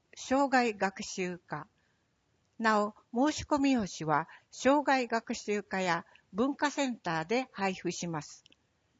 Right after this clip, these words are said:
開催内容は変更する場合があります。第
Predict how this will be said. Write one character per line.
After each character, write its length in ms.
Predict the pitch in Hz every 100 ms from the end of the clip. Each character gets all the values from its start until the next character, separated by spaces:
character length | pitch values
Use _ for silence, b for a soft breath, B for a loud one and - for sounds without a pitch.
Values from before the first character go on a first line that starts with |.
| _ _ _ _ -
開 220 | 247 285
催 260 | - 311
内 260 | 302 302 262
容 200 | 208 170
は 160 | 160 170
変 240 | 240 277
更 180 | 285 277
す 160 | -
る 80 | 247
場 180 | 220 226
合 140 | 202
が 140 | 190 262
あ 60 |
り 100 | 202
ま 160 | 151 147
す。 200 | - - _ _ _ _ _ _ _ _ _ _ _ _ _ _ _ _ _
第 400 | 208 262 254 196